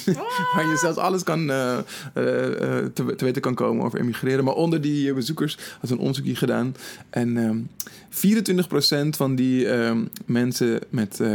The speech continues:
plannen om, eh, te emigreren hij zegt, eh, dat te doen omdat ze behoefte hebben aan meer rust, ruimte en een natuurlijke omgeving voor de opvoeding van hun kinderen.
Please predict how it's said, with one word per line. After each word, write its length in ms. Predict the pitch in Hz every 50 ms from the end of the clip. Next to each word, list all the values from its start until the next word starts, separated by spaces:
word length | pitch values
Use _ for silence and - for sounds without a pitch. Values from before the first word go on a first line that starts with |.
| 104 -
plannen 360 | - 113 104 107 113 107 - -
om, 380 | 113 107 107 107 107 107 - -
eh, 100 | - 110
te 200 | 107 101 - - -
emigreren 560 | 113 113 110 - - 131 120 120 120 131 - - - - - - - - - - - - - - -
hij 140 | - - 120
zegt, 320 | - 117 113 - - -
eh, 340 | 117 113 110 110 110 107 - - -
dat 180 | 92 107 104
te 100 | - 113
doen 200 | 110 120 120 120 117
omdat 220 | 113 110 107 -
ze 240 | - 113 110 107 - -
behoefte 280 | 127 131 123 - -
hebben 180 | 117 117 101 92
aan 120 | 104 110
meer 220 | 113 123 123 117 110
rust, 420 | 123 156 196 233 - - - - - - - - - -
ruimte 600 | 117 127 135 151 160 151 151 - 147 147 147 - - - - - - -
en 340 | - 139 135 131 127 - 131
een 60 | 120
natuurlijke 420 | 120 117 117 - 143 127 - -
omgeving 580 | - 117 107 - 135 139 151 143 143 123 104 -
voor 120 | - 117
de 120 | 107 - -
opvoeding 420 | - - - - 131 120 117 110 -
van 140 | 120 113
hun 180 | 107 110 117 113
kinderen. 340 | - - 139 139 113 -